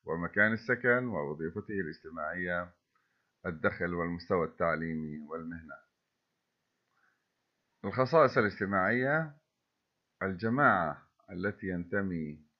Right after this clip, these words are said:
إليها الشخص، اللي هي الأسرة والأصدقاء وزملائه في العمل والمسجد والكنيسة وأقاربه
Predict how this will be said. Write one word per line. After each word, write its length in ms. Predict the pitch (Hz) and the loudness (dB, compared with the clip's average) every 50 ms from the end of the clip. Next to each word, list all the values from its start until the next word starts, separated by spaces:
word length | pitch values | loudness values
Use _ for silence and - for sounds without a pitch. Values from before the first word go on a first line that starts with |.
| _ _ _ _ _ - | _ _ _ _ _ -10
إليها 720 | - 82 90 92 92 95 92 90 90 92 101 113 131 131 - _ _ _ _ _ - - | -8 -4 0 0 0 0 0 0 0 0 0 0 -2 -6 -12 _ _ _ _ _ -16 -16
الشخص، 600 | - - - - 107 127 - - - - - _ _ _ _ _ _ _ _ _ _ _ _ _ _ _ - | -14 -8 -2 0 0 0 0 -2 -8 -12 -14 _ _ _ _ _ _ _ _ _ _ _ _ _ _ _ -8
اللي 120 | 92 92 87 | -4 -2 0
هي 80 | 80 | 0
الأسرة 720 | 78 - - 139 131 - - 127 120 123 135 143 139 - _ _ _ | -2 -2 -4 -6 -4 0 4 4 6 6 4 2 -2 -10 _ _ _
والأصدقاء 1000 | - - - - - 82 80 82 85 82 - 110 104 110 120 143 147 - - - | -16 -14 -12 -10 -10 -10 -8 -8 -8 -4 0 2 4 6 6 6 4 2 -2 -6
وزملائه 640 | 82 82 82 76 73 76 80 90 87 80 98 104 104 | -14 -12 -12 -12 -8 -4 0 0 2 2 0 0 -2
في 100 | 95 101 | -4 -4
العمل 360 | 95 87 95 113 123 123 120 | -2 -2 0 0 0 0 0
والمسجد 680 | 117 98 87 85 85 92 107 117 110 110 113 113 117 113 | 2 2 0 0 0 0 -2 -2 -2 0 -2 -2 0 -2
والكنيسة 640 | 98 85 - - - 82 87 101 117 117 - 120 | -4 -4 -4 -6 -10 -8 -6 -6 -6 -4 -4 -2
وأقاربه 920 | 107 98 78 80 - - 92 92 98 107 110 127 131 131 139 147 160 151 | -2 0 -2 -2 -4 -2 0 0 2 2 2 0 0 0 -2 -4 -6 -8